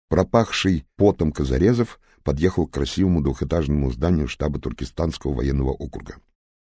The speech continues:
Спешился, привязал усталого коня и прошёл прямо на второй этаж, бросив часовым на входе: «Срочный пакет в разведочное отделение». Ввалился, как был, в большую комнату, занимаемую отделением,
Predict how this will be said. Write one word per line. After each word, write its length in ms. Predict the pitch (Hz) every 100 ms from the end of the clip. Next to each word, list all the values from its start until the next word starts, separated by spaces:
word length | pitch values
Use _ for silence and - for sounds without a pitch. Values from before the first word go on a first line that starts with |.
| _ _
Спешился, 760 | - - 107 95 104 - 101 85 - _ _ _ -
привязал 440 | 82 87 85 113
усталого 460 | 85 - 95 85 76
коня 320 | 76 85 117
и 160 | - 82
прошёл 420 | 76 76 101 98
прямо 280 | 80 85 82
на 100 | 76
второй 300 | 80 78 71
этаж, 300 | 64 - - _ _ -
бросив 420 | 73 87 76 69
часовым 420 | 76 69 76 82
на 100 | 78
входе: 420 | - 67 53 57 _ _ _ _ _ -
«Срочный 460 | 82 95 - 90
пакет 340 | 85 87 98 73
в 60 |
разведочное 760 | 71 73 73 85 80 80 82 80
отделение». 680 | 87 73 64 82 65 58 55 - _ _ _ _ _ _ -
Ввалился, 560 | 73 110 151 127 85
как 200 | 98 87
был, 200 | 98 101
в 40 | 73
большую 420 | 80 - 90 78
комнату, 520 | 104 120 107 117 107
занимаемую 720 | 73 73 76 87 95 87 87
отделением, 720 | - 71 67 69 80 95 104